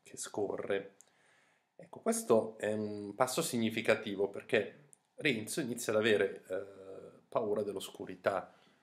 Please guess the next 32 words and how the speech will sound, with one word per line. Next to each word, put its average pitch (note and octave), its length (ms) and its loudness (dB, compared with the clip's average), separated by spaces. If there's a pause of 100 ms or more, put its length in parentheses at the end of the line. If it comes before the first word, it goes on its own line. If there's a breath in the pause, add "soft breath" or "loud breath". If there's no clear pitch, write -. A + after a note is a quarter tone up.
(300 loud breath)
Quindi G2 220 -4
gli G2 60 -4
vengono G#2 420 6
un G2 200 -2
po' F#2 760 6
alla F#2 160 -2
luce G#2 280 -6
tutte - 220 -10
quelle G2 200 -2
paure F#2+ 440 0
dei F#2 120 -6
fanciulli, F2+ 1400 -4
quindi E2 220 -16
so, - 240 -14
si - 140 -16
va - 100 -16
di F#2 120 -12
notte F#2 260 -6
nel F#2 160 -6
bosco, F2+ 600 -6
la F2 120 -4
casa - 260 -4
un F2 120 -6
po' - 100 -4
stregata, F#2 760 2
la F#2 100 2
casa G2+ 220 0
abbandonata, F#2+ 800 0
quindi F2 180 -12
tutte - 240 -8
cose F#2 280 -4
che F#2 240 -10